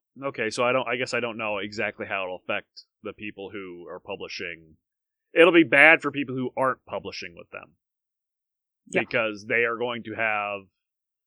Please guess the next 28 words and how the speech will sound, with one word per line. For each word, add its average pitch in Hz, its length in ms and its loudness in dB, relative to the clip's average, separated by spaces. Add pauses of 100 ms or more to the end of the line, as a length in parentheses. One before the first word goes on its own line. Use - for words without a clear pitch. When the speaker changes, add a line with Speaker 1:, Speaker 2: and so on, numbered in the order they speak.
(720)
Speaker 1:
all 127 280 2
the 120 100 -2
means 113 500 -6
to - 160 -12
push 113 320 -4
their 107 180 -2
books 101 440 -6
anywhere 101 340 -8
they 90 180 -10
fucking 90 280 -14
want 87 220 -14
to. - 100 -20 (100)
Not 170 240 4
that 156 120 0
they 135 120 2
don't 113 280 -4 (100)
already. 92 500 -6 (1080)
But 95 220 -4 (1400)
Speaker 2:
No, 220 180 2
but 226 120 4
it's 214 200 2
going 185 360 -2
to 208 120 -8
make 175 400 -2 (640)
even 196 600 -2
the 185 160 -4
big 190 460 0 (1160)
bookstore, 175 840 0